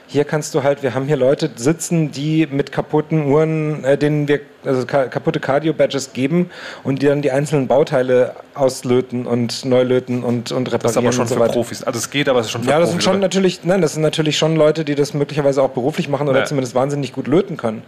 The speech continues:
Speaker 1: Aber wir können das selber tun. Das ist
Speaker 2: Mhm.
Speaker 1: halt auch nochmal so ein Aspekt, also die Reparierbarkeit von diesem Ding.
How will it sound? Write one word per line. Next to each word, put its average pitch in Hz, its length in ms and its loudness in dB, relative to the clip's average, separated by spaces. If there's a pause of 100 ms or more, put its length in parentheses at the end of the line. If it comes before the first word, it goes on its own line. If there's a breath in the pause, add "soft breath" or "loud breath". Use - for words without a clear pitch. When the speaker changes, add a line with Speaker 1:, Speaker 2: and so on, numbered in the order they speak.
(380 loud breath)
Speaker 1:
Aber 143 520 2
wir 143 120 0
können 147 180 0
das 127 100 0
selber 131 260 4
tun. 131 240 -2
Das 117 120 -2
ist 117 140 -4
Speaker 2:
Mhm. 139 40 2
Speaker 1:
halt 135 120 0
auch 131 120 0
nochmal 131 260 -2
so 120 60 0
ein 131 80 0
Aspekt, 127 340 -2
also 120 140 2
die 123 60 0
Reparierbarkeit 120 760 0
von 117 100 -6
diesem 104 240 -4
Ding. - 160 -10